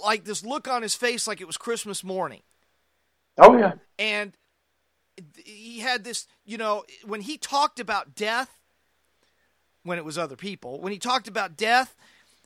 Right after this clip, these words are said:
Speaker 1: he, he talked about it like people talk about their sports teams.
Speaker 2: Oh, yeah,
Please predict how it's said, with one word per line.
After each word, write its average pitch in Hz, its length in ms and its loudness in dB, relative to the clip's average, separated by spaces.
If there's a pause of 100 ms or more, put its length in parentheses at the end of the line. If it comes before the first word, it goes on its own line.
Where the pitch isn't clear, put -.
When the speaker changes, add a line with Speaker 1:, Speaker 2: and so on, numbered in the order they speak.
(280)
Speaker 1:
he, 240 420 -8 (1200)
he 285 200 -4
talked 294 420 4
about 196 260 2
it 226 100 -4
like 196 200 0
people 240 240 -4
talk 240 240 2
about 226 220 2
their 240 100 -6
sports - 440 -4
teams. - 500 -12 (800)
Speaker 2:
Oh, 208 160 12
yeah, 240 160 12